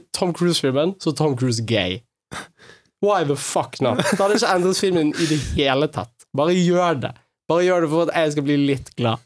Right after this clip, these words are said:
Det er alt vi ber om. I neste fucking, eh, i den neste Ratatouille-filmen, så rotter homo. Hvorfor ikke? Who the fuck would give a shit?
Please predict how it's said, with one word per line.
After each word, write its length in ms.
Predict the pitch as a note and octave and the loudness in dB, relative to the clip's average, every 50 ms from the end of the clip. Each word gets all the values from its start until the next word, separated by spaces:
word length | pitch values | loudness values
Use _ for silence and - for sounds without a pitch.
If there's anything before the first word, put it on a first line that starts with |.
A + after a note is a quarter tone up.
| _ _ _ - | _ _ _ -20
Det 180 | - - - E3 | -6 -2 -2 0
er 80 | E3 | 2
alt 180 | F#3+ G#3 B3+ - | 0 0 0 0
vi 100 | D#3 D3 D3 | -2 0 0
ber 300 | D#3+ D#3+ E3 D#3 C#3 C3+ | 0 0 2 2 0 0
om. 80 | C#3 - _ - - - - - | -2 -6 _ -16 -16 -16 -16 -6
I 120 | - F3+ F#3 | -2 0 0
neste 320 | F#3+ F3 - - G3 G3 F#3+ F3 E3+ E3+ D3 | 2 0 0 -2 0 0 2 2 2 0 0
fucking, 320 | - - F#3+ F3+ F#3 F3 D3+ D3 C#3+ C#3+ _ _ _ _ _ _ - | -2 -2 -4 -2 -4 -6 -8 -8 -10 -12 _ _ _ _ _ _ -10
eh, 440 | - - D#3 D#3 D#3 D#3 D3+ D3+ C#3 | -6 -2 0 2 2 2 2 2 2
i 100 | F3 F3 | 2 2
den 140 | E3+ F#3 F3+ | 2 2 2
neste 260 | F3 - - - G#3 F#3 | 2 0 0 0 0 0
Ratatouille-filmen, 960 | F#3 D#3 B2 - D#3+ E3 - - F#3+ F3+ E3 A2+ - C#3+ C3+ C3 C#3+ D#3+ F3 F3+ - | 0 0 0 -2 -2 -2 0 0 2 2 2 2 2 2 2 2 2 0 0 -2 -4
så 180 | - - E3+ D#3+ | -2 0 0 2
rotter 380 | D#3 D3 - - - E3+ D3+ A#2+ | 0 0 -2 -2 -2 -2 0 2
homo. 400 | D3 D3+ D3 C#3+ C#3 B2+ A#2 A#2+ - - _ _ - - | 2 2 2 2 2 0 0 -2 -6 -12 _ _ -2 -2
Hvorfor 320 | - A#3 G#3 F#3+ F#3 E3+ | 0 0 0 2 2 2
ikke? 320 | E3+ F3 - - - - - - - - F#4+ C5 - - - - C5+ C#5 C#5 - - G4+ G#4+ A#4 - - - B4 | 2 2 2 2 2 2 2 0 0 0 0 0 -2 -2 -2 -2 -2 0 -2 -4 -2 -2 -2 -2 -4 -4 -4 -2
Who 140 | - A#3 A3 | 0 0 0
the 140 | F3 G3 E3+ | 0 -2 -2
fuck 300 | F#3 - A#3+ A#3 A3+ - | -2 0 -2 -2 -2 -2
would 160 | F3 F3+ E3 E3 | -2 -2 0 0
give 240 | G3+ A#3+ A3 E3+ | 0 0 2 2
a 60 | D3+ C#3 | 2 2
shit? 720 | C#3+ - - - - - - A#3+ G3+ - - - - - | 2 2 2 0 0 0 0 0 -2 -4 -6 -10 -12 -12